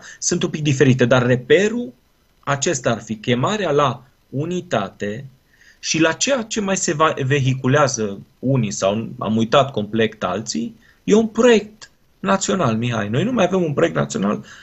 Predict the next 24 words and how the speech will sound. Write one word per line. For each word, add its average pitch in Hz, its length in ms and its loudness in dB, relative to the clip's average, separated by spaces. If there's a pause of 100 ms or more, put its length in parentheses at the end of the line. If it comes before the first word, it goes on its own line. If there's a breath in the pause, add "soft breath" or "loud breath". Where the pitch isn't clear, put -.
(120 loud breath)
după 151 260 0
ce 165 120 0
am 156 100 2
intrat 139 340 0
în 143 60 -2
Uniunea 135 220 4
Europeană. 123 360 2
N-am 151 220 0
auzit 120 360 -2
să, 127 340 0
nu 123 160 -8
știu, - 160 -8
un 107 60 -6
proiect 139 360 0 (120 soft breath)
serios, 127 800 4 (360)
care - 160 -14
să 107 160 -10
fie, 95 200 -14
nu 117 120 -4
doar 139 280 4
pe 143 140 0
hârtie, 120 540 -6 (560)
un 135 200 -6
proiect 233 420 -2